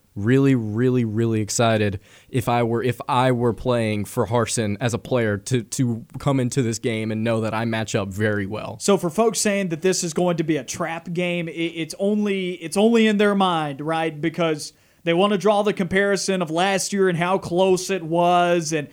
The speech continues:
Speaker 2: how Auburn almost blew that game and then the, the backward spike. And they will say, "Well, Arkansas is hungry." And yes, all of that may be true, but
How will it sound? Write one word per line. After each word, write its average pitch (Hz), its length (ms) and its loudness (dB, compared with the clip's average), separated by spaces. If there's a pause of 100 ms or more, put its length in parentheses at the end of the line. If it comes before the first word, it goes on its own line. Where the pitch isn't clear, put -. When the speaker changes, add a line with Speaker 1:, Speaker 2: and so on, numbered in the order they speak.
(180)
Speaker 2:
how 175 140 2
Auburn 180 260 2
almost 180 320 -4
blew 180 340 2
that 180 260 0
game 180 460 0
and 165 100 -2
then 160 240 -2
the, 147 200 -4 (240)
the 160 140 -2
backward 180 580 0
spike. 196 520 0
And 185 100 -6
they 175 60 0
will 170 80 0
say, 170 100 -2
"Well, 143 140 -2
Arkansas 185 460 0
is 170 80 -4
hungry." 175 340 -2
And 156 80 -4
yes, 180 240 0
all 202 320 2
of 175 60 -6
that 185 200 -2
may 175 180 2
be 151 200 -2
true, 185 640 2 (340)
but 185 400 0